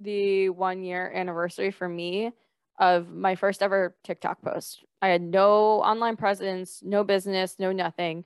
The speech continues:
September sixteenth is the one year anniversary for me. And if I had waited from September to be like, "Ah, I'm gonna post in January,"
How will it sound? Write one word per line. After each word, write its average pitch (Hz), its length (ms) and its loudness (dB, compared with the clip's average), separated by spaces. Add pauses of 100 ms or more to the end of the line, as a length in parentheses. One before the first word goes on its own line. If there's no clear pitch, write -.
(640)
September 202 520 -2
sixteenth 175 640 -8 (140)
is 175 380 -4
the 180 100 -2
one 165 220 -2
year 160 100 -4
anniversary - 600 -8
for - 140 -18
me. - 200 -14 (880)
And 202 500 0 (1300)
if 247 160 4
I 254 180 6
had 359 220 2
waited 202 720 2 (400)
from 220 240 -2
September 214 800 0
to 247 100 -10
be 220 120 2
like, 208 160 4
"Ah, 285 160 4
I'm 285 100 0
gonna 254 160 -2
post 208 300 -4
in 202 100 -10
January," 190 640 -2